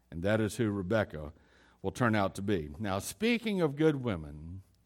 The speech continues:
Isaac's own mother, Sarah,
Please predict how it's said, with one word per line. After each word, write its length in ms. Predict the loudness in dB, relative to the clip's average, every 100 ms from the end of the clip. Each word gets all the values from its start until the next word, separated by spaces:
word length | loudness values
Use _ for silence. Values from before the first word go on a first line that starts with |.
| _ _ _ _ _ _ _ _ 4
Isaac's 600 | 10 12 12 6 0 4
own 320 | 6 6 6
mother, 360 | 6 6 4 0
Sarah, 540 | 0 0 0 -2 -8